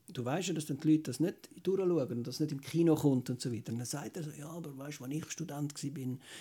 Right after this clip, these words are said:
Fellini, äh, und so weiter, das ist ja auf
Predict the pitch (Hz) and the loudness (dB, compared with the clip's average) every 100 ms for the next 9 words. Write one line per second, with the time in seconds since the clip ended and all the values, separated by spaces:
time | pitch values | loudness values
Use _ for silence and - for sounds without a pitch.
0 | - - 127 131 147 131 127 123 123 120 | -12 -6 -2 0 0 0 -2 -2 -4 -6
1 | - - - - 127 123 120 120 127 - | -10 -20 -18 -8 -4 -2 -2 -2 -4 -4
2 | 120 131 - - 135 156 160 180 175 147 | -6 -6 -8 -8 -4 -4 -4 -6 -6 -10